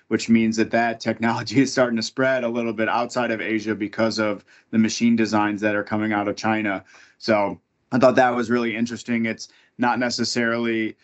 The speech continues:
a change being driven by consumers or really even by producers. It's being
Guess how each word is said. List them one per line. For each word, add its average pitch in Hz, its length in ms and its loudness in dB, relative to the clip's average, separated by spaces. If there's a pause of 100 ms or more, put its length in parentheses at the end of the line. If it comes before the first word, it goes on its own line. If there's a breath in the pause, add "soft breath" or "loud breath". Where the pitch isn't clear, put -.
(180)
a 113 100 -6
change 117 440 -2
being 113 200 0
driven 113 320 0
by 107 500 0 (220)
consumers 135 720 2
or 135 120 4
really 139 300 2
even 123 280 -2
by 113 220 0
producers. 117 720 0
It's 107 100 -4
being 113 420 0